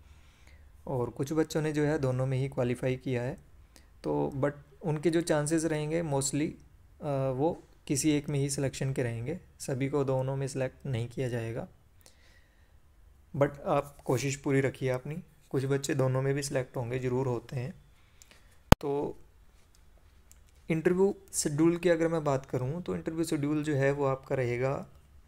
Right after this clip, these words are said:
दिसंबर के फर्स्ट वीक में। अब वो हो सकता है छः सात दिसंबर से हो जाए, हो सकता है वो चार पाँच दिसंबर से हो जाए, but वो फर्स्ट, फर्स्ट वीक से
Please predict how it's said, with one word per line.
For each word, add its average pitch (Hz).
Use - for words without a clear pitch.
दिसंबर 127
के 151
फर्स्ट -
वीक 123
में। 107
अब 123
वो 131
हो 147
सकता 156
है 151
छः 139
सात 139
दिसंबर 127
से 147
हो 139
जाए, 139
हो 120
सकता 135
है 131
वो 135
चार 123
पाँच 127
दिसंबर 120
से 127
हो 131
जाए, 139
but 135
वो 151
फर्स्ट, -
फर्स्ट 160
वीक 147
से -